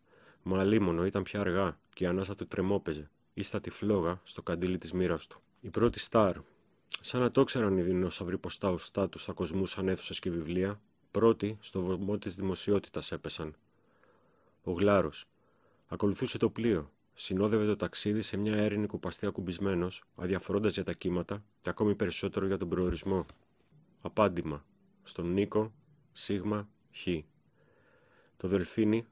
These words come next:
παράπλευρα του Καϊκιού, απολάμβανε την απρόσμενη παρέα, στη ράχη του έλαμπε καβαλάριστου ο ήλιος.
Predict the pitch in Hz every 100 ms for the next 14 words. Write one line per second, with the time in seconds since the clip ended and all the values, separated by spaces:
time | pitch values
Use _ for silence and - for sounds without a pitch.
0 | _ _ 92 104 107 107 101 - - 90
1 | 85 98 107 - _ 95 98 101 104 107
2 | 104 - 90 - 98 104 98 98 98 95
3 | 73 - _ - - 92 90 101 104 -
4 | 101 104 98 98 90 90 98 98 - 85
5 | 87 95 73 73 -